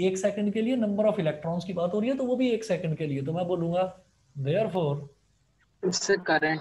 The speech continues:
Speaker 2: पता लग गया ना कि charge इतने per second
Speaker 1: बस,
Speaker 2: कितना फ्लो।
Speaker 1: current हो गया Q upon T। तो zero point five nine two upon एक second की बात हो रही है, तो one second,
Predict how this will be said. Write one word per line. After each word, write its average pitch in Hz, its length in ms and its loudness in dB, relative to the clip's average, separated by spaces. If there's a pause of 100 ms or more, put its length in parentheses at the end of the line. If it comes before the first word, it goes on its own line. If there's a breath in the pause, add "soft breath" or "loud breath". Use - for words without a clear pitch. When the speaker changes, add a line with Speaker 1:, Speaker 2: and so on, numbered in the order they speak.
Speaker 2:
पता 160 200 -2
लग 139 240 -2
गया 139 140 -2
ना 156 100 -6
कि 170 140 -8
charge 139 280 0
इतने 139 240 -6
per - 680 -8
second 135 220 2
Speaker 1:
बस, 131 100 -2
Speaker 2:
कितना 131 240 -10
फ्लो। 131 180 -4 (280)
Speaker 1:
current 190 480 0
हो 202 100 2
गया 208 180 0
Q 185 300 0
upon 202 280 -2
T। 247 160 0 (1300)
तो 208 520 -2
zero 170 380 0 (120)
point 190 460 -2
five 165 460 0
nine 160 460 -2
two 226 360 -6
upon 175 340 -4 (140)
एक 262 160 -6
second 185 320 -4
की 165 80 -6
बात 143 220 -4
हो 170 80 -6
रही 208 100 -4
है, 240 60 -4
तो 226 80 -4
one 147 180 -6
second, 175 380 -4